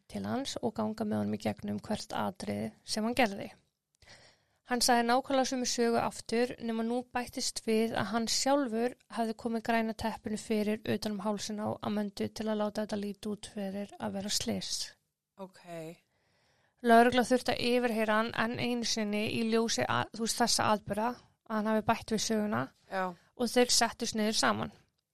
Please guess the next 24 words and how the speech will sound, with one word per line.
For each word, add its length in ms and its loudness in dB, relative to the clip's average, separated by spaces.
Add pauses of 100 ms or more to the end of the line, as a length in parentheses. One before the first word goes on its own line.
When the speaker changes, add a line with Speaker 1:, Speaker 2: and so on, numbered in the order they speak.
(500)
Speaker 1:
Lögreglan 460 6
minnti 320 0
hann 160 0
á 180 2
að 260 0
sæði 600 2
hefði 240 -2
fundist 560 -6
á 80 2
Amöndu 520 -4
við 180 -2
krufningu 600 -6 (600)
og 80 -12
það 180 -2
gæti 360 2
ekki 180 -4
verið 460 0 (100)
að 300 2 (360)
hann 220 -4
hafi 240 -2
einungis 480 0
notað 300 -4
kústskaftið. 560 -6 (320)
Speaker 2:
Já. 160 -6